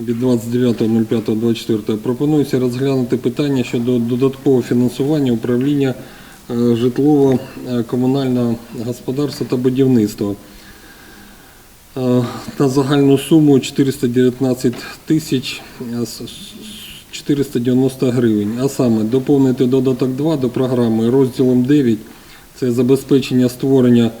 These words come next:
пожежно-рятувальних підрозділів для забезпечення добровільної пожежної охорони, е, в якому пунктом дев'ять один забезпечення пожежно-технічним та аварійним рятувальним обладнанням,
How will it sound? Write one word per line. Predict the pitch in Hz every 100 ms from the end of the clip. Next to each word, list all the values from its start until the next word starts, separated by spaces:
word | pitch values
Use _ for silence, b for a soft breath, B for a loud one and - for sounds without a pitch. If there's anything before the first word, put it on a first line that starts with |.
| B B -
пожежно-рятувальних | 131 135 127 123 123 120 127 127 123 117
підрозділів | - 120 147 147 120 117 110
для | 123
забезпечення | 120 117 120 - 143 - 135
добровільної | 120 127 143 143 139 117 110 107
пожежної | 117 117 117 113 113
охорони, | 113 113 107 104
е, | 98 B B B B B - 120 117 113 113
в | 113
якому | 135 143 139 127
пунктом | 143 127 127 123
дев'ять | 139 127 123
один | 131 139 160 139
забезпечення | 127 123 131 139 131 127 120
пожежно-технічним | 131 131 123 123 127 - 135 127 123 117
та | 127
аварійним | 120 123 127 117 117
рятувальним | 117 120 123 127 117 117
обладнанням, | 120 143 143 131 127